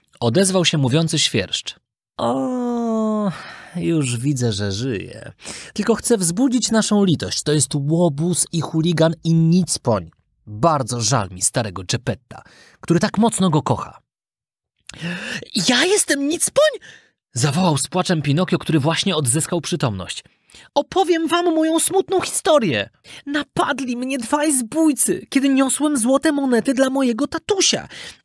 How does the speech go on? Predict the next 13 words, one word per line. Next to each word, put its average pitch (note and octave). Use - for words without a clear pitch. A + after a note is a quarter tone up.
Na G3
szczęście F4
je A#3
połknąłem B3+
i D4
nie E4+
zabrali A#3+
ich”. -
Po -
tych -
słowach A2+
nos C#3
Pinokia G3